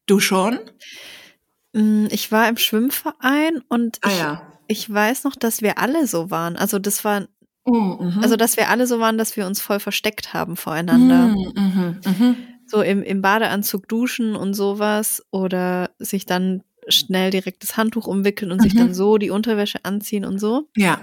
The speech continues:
Speaker 1: ja.
Speaker 2: Also da gab's vielleicht ein, zwei Mädels, die, die einfach, ja, denen war das halt egal.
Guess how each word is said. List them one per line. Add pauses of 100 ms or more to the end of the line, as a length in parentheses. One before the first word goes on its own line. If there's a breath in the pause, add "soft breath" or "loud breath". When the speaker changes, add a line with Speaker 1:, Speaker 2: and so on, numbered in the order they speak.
(100)
Speaker 1:
ja. (580 loud breath)
Speaker 2:
Also
da
gab's
vielleicht
ein,
zwei
Mädels,
die, (280)
die
einfach, (320)
ja,
denen
war
das
halt
egal.